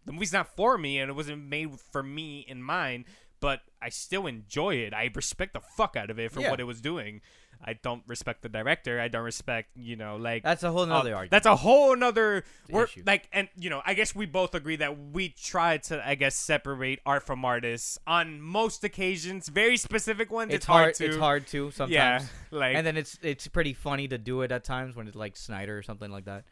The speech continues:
Speaker 1: Oh, so
Speaker 2: You
Speaker 1: funny.
Speaker 2: know, it's
Speaker 1: Yeah.
Speaker 2: very funny. It's e-, it's
Speaker 1: Yeah.
Speaker 2: easy.
Speaker 1: Yeah,
Speaker 2: It's an
Speaker 1: yeah.
Speaker 2: easy target.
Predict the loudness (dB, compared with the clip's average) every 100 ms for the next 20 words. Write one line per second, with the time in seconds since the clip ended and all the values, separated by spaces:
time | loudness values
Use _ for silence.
0 | -14 -8 -6 -4 -6 -8 -10 -10 -4 -4
1 | -4 -8 -14 -8 -4 -4 -4 -2 -2 -2
2 | -10 -16 -16 -6 -2 0 -2 -2 -4 -6
3 | -8